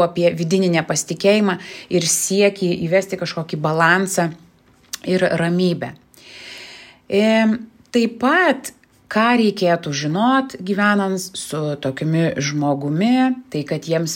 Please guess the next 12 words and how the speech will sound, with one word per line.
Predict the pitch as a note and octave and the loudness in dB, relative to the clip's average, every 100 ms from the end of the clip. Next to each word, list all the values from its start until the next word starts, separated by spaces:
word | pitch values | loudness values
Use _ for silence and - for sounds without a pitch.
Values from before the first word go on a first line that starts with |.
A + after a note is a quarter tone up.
| A3+ | -2
visada | C4+ D4 A3 G#3+ | 2 2 2 2
reikia | F3 E3+ D3+ | 2 -2 -4
labai | D3 E3 F3 | -2 0 2
daug | E3+ E3+ | 0 -4
palaikymo, | - E3 E3+ F3 F3 F3 F3 D3 C3+ - | -2 0 2 4 4 0 -2 -2 -2 -2
net | E3 F3+ F3 | 0 2 0
tada, | E3+ D#3+ G3 C4 | -2 0 2 0
kai | C4 E3 C#3 | -2 -6 -6
tie | - - D3+ | -8 -12 -8
žmonės | D3+ E3 F3 E3+ F3 | -2 0 0 -2 -2
to | E3 | -2
neprašo. | D#3+ D3+ D3 D3 C#3+ - | -2 -2 2 2 2 -4